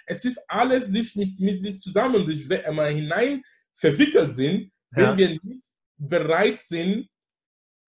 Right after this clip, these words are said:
Speaker 1: einfach die Angst anzunehmen
Speaker 2: Mhm.
Speaker 1: und dann heranzugehen. Und ich meiner Erfahrung nach,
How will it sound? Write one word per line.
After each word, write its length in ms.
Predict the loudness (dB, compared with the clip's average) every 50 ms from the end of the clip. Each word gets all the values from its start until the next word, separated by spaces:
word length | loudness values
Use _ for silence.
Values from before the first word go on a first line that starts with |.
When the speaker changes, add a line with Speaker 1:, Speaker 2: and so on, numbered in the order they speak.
| -20 _ _ _ _ _ _
Speaker 1:
einfach 560 | 0 0 0 0 2 2 2 2 2 0 -4 -6
die 200 | -8 -8 -4 0
Angst 640 | 2 2 4 4 2 0 0 -6 -12 -18 -20 _ _ _
anzunehmen 1040 | 0 0 0 0 -2 -6 -10 -8 -4 -2 -2 0 0 -2 -2 -2 -4 -6 -8 -12 _ _ _ _ _ _ _
Speaker 2:
Mhm. 360 | -2 0 0 0 -2 -4 -10 _ _ _ -8
Speaker 1:
und 160 | -8 -6 0
dann 180 | 2 2 2 2
heranzugehen. 640 | 0 2 2 2 0 0 -4 -2 0 0 0 0
Und 120 | 0 -2 -2
ich 120 | -2 -4
meiner 220 | -4 -4 -2 -2
Erfahrung 520 | -2 -4 -4 -6 -2 2 2 2 2 2 0
nach, 260 | -2 -4 -4 -6 -10